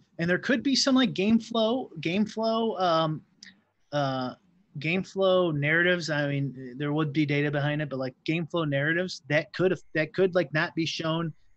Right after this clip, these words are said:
in the data, not be provable in the data, um, or at least not without a ton of effort anyways. It has to be provable for us to use it, in my opinion. But, like, yeah, there definitely could be, could be some spots where you can get a little bit of an edge. I think we're,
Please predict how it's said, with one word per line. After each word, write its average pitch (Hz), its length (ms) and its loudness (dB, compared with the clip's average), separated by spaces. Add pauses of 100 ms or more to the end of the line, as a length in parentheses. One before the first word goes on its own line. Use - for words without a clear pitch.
in 151 80 0
the 143 80 0
data, 147 240 0
not 170 240 -2
be 185 100 0
provable 139 480 -2
in 117 80 -6
the 113 60 -8
data, 113 340 -8 (640)
um, 120 560 -4 (640)
or 170 100 2
at 175 40 0
least 175 280 -2
not 160 180 0
without 147 240 0
a 131 40 -10
ton 147 280 0
of 127 80 -4
effort 123 420 -6
anyways. 107 520 -18
It 151 100 -6
has 170 220 2
to - 40 -16
be 151 80 0
provable 143 540 -2 (100)
for 147 140 -4
us 139 180 -2
to 131 80 -10
use 120 260 -8
it, 107 180 -14
in 131 60 -8
my 123 100 -8
opinion. 143 360 -6 (460)
But, 139 260 0
like, 135 280 -6
yeah, 160 240 -2
there 151 140 -2
definitely 226 360 0
could 240 260 -6
be, 160 380 -6 (180)
could 190 200 -6
be 196 100 -6
some 180 220 -6
spots 151 500 -6
where 143 80 -6
you 131 160 -2
can 143 120 -10
get 139 220 -8 (340)
a 147 40 -8
little 165 160 -4
bit 165 100 -6
of 143 80 -6
an 135 100 -6
edge. 151 440 -4
I - 40 -8
think 220 200 -4
we're, 190 160 0